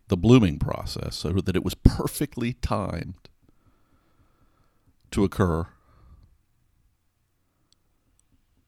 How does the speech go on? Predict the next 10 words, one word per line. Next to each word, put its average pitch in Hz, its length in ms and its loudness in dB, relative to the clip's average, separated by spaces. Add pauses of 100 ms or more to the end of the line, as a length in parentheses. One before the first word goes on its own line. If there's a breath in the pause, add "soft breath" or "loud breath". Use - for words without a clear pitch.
(220)
when 117 140 8
the 110 80 8
tournament 95 340 4
was - 140 -10
going - 240 -8
on, - 160 -12
to - 100 -10
maximize 110 640 0
the - 80 -10
effect. - 440 -14